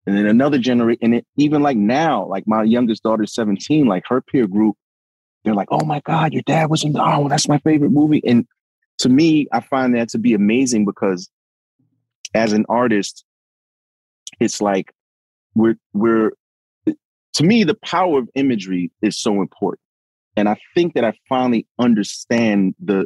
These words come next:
the, the gravity of that. And it, because we, through our art, get to transcend time, because it's gonna be here long after I'm gone,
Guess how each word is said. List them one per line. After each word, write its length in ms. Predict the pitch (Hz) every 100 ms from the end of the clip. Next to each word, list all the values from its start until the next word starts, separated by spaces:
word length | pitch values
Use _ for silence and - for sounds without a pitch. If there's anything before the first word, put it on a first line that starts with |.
| -
the, 140 | 101 92
the 120 | 92
gravity 600 | 85 98 107 98 87 85
of 120 | 80 69
that. 140 | - - _ _ _ _ _ _ -
And 220 | 110 107 -
it, 120 | 104
because 460 | 120 - 120 101 - _ _ _
we, 580 | 110 127 135 131 123 - _ _
through 200 | 160 147
our 160 | 117 -
art, 280 | 98 98 101 _ _ _
get 200 | - 117 -
to 120 | -
transcend 920 | - 135 123 113 - - 120 104 95
time, 340 | - 95 80 - _ _ _ _ _ -
because 440 | 101 117 107 92 -
it's 160 | 107
gonna 220 | - 127 110
be 220 | 127 120
here 300 | 113 104 104
long 280 | 98 104 101
after 360 | 98 - 101 - _
I'm 180 | 104 101
gone, 220 | 101 80